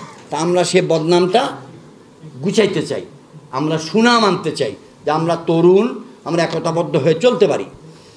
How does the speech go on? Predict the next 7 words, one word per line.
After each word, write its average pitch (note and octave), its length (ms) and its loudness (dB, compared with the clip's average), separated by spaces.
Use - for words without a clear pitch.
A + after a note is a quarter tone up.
তো C3 60 -6
বাংলাদেশ E3 540 0
কল্যাণ F3+ 440 2
পার্টির G3 420 2
চেয়ারম্যান, F#3+ 560 2
বাহাত্তর G3 400 2
বছরের F3+ 440 4